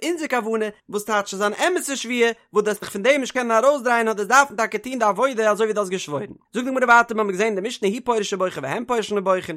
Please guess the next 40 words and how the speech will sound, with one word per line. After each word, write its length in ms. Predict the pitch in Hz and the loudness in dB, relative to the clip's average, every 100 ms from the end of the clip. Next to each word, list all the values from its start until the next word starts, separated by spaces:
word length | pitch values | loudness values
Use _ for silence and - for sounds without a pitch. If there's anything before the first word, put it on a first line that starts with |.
| - _ | -12 _
אז 120 | 123 | -6
ביידע 240 | 135 208 180 | 0 2 0
האבן 60 | |
געוויינט, 400 | 143 135 190 254 - - | -4 0 0 -2 -12 -10
אין 60 | |
דער 80 | 143 | -6
גמרא, 160 | 165 160 | -2 0
מעשה, 340 | 156 196 208 | 2 2 2
היפויטער 420 | 208 240 240 226 | 0 0 0 0
שבועה, 280 | 185 190 240 | 0 0 0
איז 260 | 208 180 - | 0 -2 -8
חשדי 360 | 165 151 190 208 | -8 -10 -8 -10
צדקה. 440 | 185 156 143 139 156 _ | -6 -4 -6 -8 -20 _
דער 100 | 135 | -8
כהן 120 | 165 | -6
גדול 180 | 180 240 | -6 -2
וויינט, 240 | 214 226 | 0 0
האט 60 | 214 | -2
מיט 80 | 180 | -8
דעם 100 | 160 | -6
חושד 300 | 220 240 180 | -4 -4 -4
געווען, 180 | 185 170 | -4 -4
דער 120 | 156 | -6
צדקה. 400 | - 143 123 165 - - | -6 -8 -8 -16 -18 -6
ווען 240 | 135 277 | 0 0
היפויטער 220 | 320 277 | 2 2
שבועה, 380 | 262 247 226 226 208 208 196 _ _ | 2 -4 -2 0 0 -4 -8 _ _
אין 120 | 180 | -6
דער 100 | 170 | -6
שליחי 260 | 170 202 220 | -8 -6 2
בית 200 | 311 262 | 2 2
דין 100 | 277 | 2
וויינען, 240 | 247 233 | 2 0
דער 100 | 233 | -4
רב 60 | 233 | -6
אשי 180 | 247 | -4
בלוי, 360 | 247 262 302 247 | -2 0 0 0
קאל 200 | 208 185 | -4 -6
חושד 340 | 165 226 226 | -4 -6 -6
בקשיים, 520 | 233 - 277 294 254 | -12 -4 0 2 2